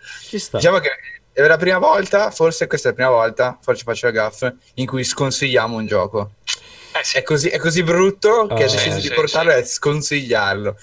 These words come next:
Speaker 2: Neanche
Speaker 3: Sì,
Speaker 2: in
Speaker 3: sì,
Speaker 2: offerta,
Speaker 3: un
Speaker 2: neanche
Speaker 3: dispiacere,
Speaker 2: quattro e cinquanta.
Speaker 3: perché l'amaro in bocca, veramente, perché appunto vedi
Speaker 2: Perché
Speaker 3: le
Speaker 2: il
Speaker 3: potenzialità, ma
Speaker 2: sì.
Speaker 3: niente,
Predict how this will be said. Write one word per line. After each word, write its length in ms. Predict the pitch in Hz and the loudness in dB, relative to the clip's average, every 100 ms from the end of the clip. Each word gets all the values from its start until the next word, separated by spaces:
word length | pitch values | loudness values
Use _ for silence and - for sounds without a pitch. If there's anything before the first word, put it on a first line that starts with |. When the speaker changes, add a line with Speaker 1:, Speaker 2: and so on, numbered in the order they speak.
| - | -16
Speaker 2:
Neanche 340 | - 139 160 170 | -6 -2 0 0
Speaker 3:
Sì, 60 | 175 | -2
Speaker 2:
in 40 | |
Speaker 3:
sì, 40 | 160 | -2
Speaker 2:
offerta, 500 | 156 160 165 175 165 | 0 2 2 2 0
Speaker 3:
un 60 | |
Speaker 2:
neanche 300 | 139 135 147 | 0 0 0
Speaker 3:
dispiacere, 320 | 147 131 226 240 | 0 2 2 2
Speaker 2:
quattro 160 | 240 | 0
e 20 | 240 | 0
cinquanta. 400 | 220 208 185 170 | 0 0 0 -2
Speaker 3:
perché 580 | - 165 - 160 160 156 160 | -4 -6 -4 -4 -2 -4 -2
l'amaro 280 | 214 277 | -2 0
in 120 | 240 165 | 0 0
bocca, 340 | 113 104 - | -2 0 -2
veramente, 580 | 120 139 110 101 104 104 | 0 0 -2 -8 -12 -10
perché 240 | 117 - | -10 -10
appunto 440 | - - 120 - - | -14 -14 -20 -18 -10
vedi 140 | - 151 | -2 0
Speaker 2:
Perché 200 | 160 196 | 2 2
Speaker 3:
le 60 | |
Speaker 2:
il 60 | 202 | -2
Speaker 3:
potenzialità, 760 | - - 147 147 - 175 170 139 | -6 -8 -6 -4 -2 0 0 -2
ma 160 | 120 117 | -6 -6
Speaker 2:
sì. 80 | 143 | -4
Speaker 3:
niente, 320 | 127 131 _ | -4 -6 _